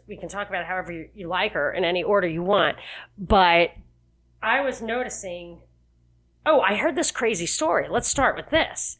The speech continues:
So when you asked, like, "What's they?" and you had brought this up, and I was skeptical 'cause it was so nefarious sounding. You had brought this up from the very beginning that they're paying people to, like, put them on ventilators or something. Was that it? There were, like, extra, you could make extra money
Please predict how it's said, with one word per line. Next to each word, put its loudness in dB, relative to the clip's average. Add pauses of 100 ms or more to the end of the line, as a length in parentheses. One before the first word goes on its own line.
So 4
when 4
you 0
asked, 2
like, -2
"What's 2
they?" 2
and 0
you 4
had 2
brought 0
this 0
up, 0
and 0
I 0
was -4
skeptical -2
'cause -4
it -6
was 0
so 2
nefarious 0
sounding. -4 (440)
You 2
had 4
brought 4
this 2
up 0
from 2
the 2
very 4
beginning 4
that 4
they're 2
paying 2
people -2
to, -10
like, -8
put 0
them 0
on 0
ventilators 2
or -6
something. 0
Was 0
that 6 (120)
it? -6
There 4
were, 2
like, -2
extra, 2 (280)
you 2
could 0
make 2
extra 2
money 2